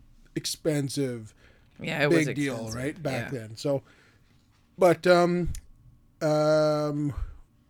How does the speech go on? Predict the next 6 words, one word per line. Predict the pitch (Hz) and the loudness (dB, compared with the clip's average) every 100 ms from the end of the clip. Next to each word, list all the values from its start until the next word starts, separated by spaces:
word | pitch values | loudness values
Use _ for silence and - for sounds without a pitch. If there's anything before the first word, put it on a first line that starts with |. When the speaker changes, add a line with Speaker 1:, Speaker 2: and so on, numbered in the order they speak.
| _ _ | _ _
Speaker 1:
I | 170 175 | 2 4
got | 175 | 4
a | |
message | 156 160 - 165 - | 4 0 0 -4 -6
from, | - 139 143 135 131 131 127 117 - - - - _ _ _ _ _ - | -12 -6 -2 -2 -2 -4 -6 -6 -8 -8 -14 -18 _ _ _ _ _ -14
uh, | 123 117 110 107 104 | -12 -10 -12 -12 -12